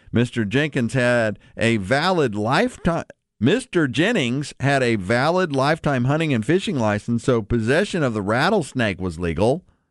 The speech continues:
The pair were not charged in connection with the uranium, as officers are still looking into a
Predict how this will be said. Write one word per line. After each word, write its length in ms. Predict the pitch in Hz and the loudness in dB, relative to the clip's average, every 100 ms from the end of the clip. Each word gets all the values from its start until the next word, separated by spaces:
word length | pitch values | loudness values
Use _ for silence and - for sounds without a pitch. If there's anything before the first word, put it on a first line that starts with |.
| _ _ _ _ _ _ - | _ _ _ _ _ _ -2
The 120 | 104 | -2
pair 480 | - 135 147 143 127 | 2 0 2 0 0
were 220 | 110 107 | 0 0
not 300 | 113 175 165 | 0 0 -2
charged 360 | - 131 123 - | -2 0 -2 -4
in 140 | 107 | -6
connection 480 | - 110 110 - 101 | -2 0 -2 -4 -2
with 160 | 95 | -2
the 80 | 90 | -2
uranium, 640 | 85 92 147 185 120 107 - | -2 2 2 2 0 -2 -4
as 300 | 98 101 98 | -2 -2 0
officers 560 | 117 127 131 127 120 | 0 -2 -2 -4 -2
are 80 | 113 | -2
still 300 | 110 - 165 | -4 -2 0
looking 380 | 151 139 135 131 | 2 0 0 -2
into 340 | 127 123 127 | -2 0 0
a 260 | 113 107 104 | 2 0 -2